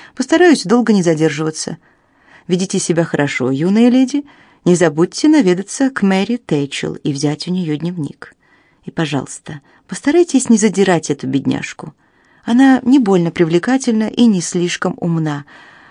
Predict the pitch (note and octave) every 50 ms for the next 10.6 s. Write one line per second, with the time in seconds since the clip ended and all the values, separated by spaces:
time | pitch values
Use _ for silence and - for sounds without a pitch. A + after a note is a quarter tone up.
0 | - - - G3 G3 F3+ A3 - A#3+ B3+ - A3 F#3+ G#3 F#3+ G#3+ C4 A3+ A3 F#3+
1 | F3+ - - - E3 D#3+ E3 E3 D#3+ F3 G3 A3+ A#3+ A#3 G#3 F#3+ G3+ F#3+ - A3
2 | G3 G#3+ G#3 G#3 G3+ G#3 G3+ - - A3+ G#3 F#3+ F3 D#3+ C#3+ C#3+ C#3+ - - -
3 | - - E3 - _ _ _ _ _ _ _ - F3+ G#3 G3 F#3 G3+ G3 G3 G3
4 | F#3 G#3+ A3+ - - - _ _ _ _ _ _ _ _ _ _ _ _ _ _
5 | _ _ _ _ _ _ - C#3+ D#3 D3+ D3 - - - D3 - D#3 D3 D#3+ F3
6 | F3+ E3+ D#3+ C#3+ - - D3+ D#3 D#3+ E3 E3 D#3 E3 D#3+ E3 E3 E3 E3 D#3+ D3+
7 | C#3 C3+ C3+ C#3+ D3 D3 _ _ _ _ _ _ _ _ _ _ _ - - A#3
8 | C4 B3+ A#3+ G#3 F3+ F3 G3 F3+ G3+ A3+ A3 G#3 G3 F3+ F#3+ F#3 - - - F3
9 | F#3+ A3+ B3+ - - A3+ G#3 - - F#3 F3 E3+ E3+ D#3+ F3 G#3 G#3 G3+ F#3 -
10 | - - - D#3 D#3 E3+ E3+ - - B3+ C4 C4